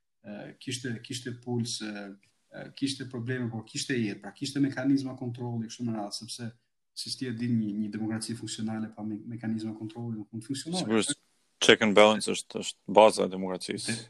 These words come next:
Speaker 1: e,
Speaker 2: që
Speaker 1: ishte
Speaker 2: fatkeqësisht tani nuk, nuk funksionon.
Speaker 1: Është shkatërruar dhe ndoshta këtu, ndoshta për të kthyer pak edhe, edhe shqetësimit tënd të roli faktorit ndërkombëtar. Mendoj që roli faktorit ndërkombëtar ka qenë, ë, ka qenë shumë,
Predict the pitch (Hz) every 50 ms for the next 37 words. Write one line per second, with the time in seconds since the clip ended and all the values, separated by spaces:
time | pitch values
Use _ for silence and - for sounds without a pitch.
0 | _ _ - 117 107 104 104 110 117 110 - - 117 101 - - 110 - - 110
1 | 104 107 104 101 101 101 95 - - - - - - - 110 101 - - 117 107
2 | - - 104 95 90 90 - _ _ _ _ _ _ _ _ - 120 120 - -
3 | - - - 151 143 139 147 175 196 151 120 107 107 104 113 113 107 104 101 104
4 | 110 135 127 - 135 127 120 - - 156 151 143 131 120 117 123 - - - -
5 | - - - - _ _ _ _ _ _ _ _ _ _ - 120 117 120 120 120
6 | 123 117 - - - 120 - - 139 123 120 - 127 120 120 131 123 123 123 120
7 | 117 - 117 117 120 120 - - - - 135 131 127 123 - 127 120 117 123 123
8 | 123 123 120 120 120 117 117 131 127 123 127 123 120 120 104 98 104 107 110 135
9 | 147 143 - 131 113 110 107 107 117 127 139 151 156 147 123 113 - 120 117 110
10 | 107 104 101 95 92 110 107 - - 107 - - 117 113 104 104 104 104 104 101
11 | 95 - - - - _ _ _ _ _ _ _ _ _ - 104 98 92 90 92
12 | - - - - 110 113 - 131 120 113 - - 139 139 143 143 135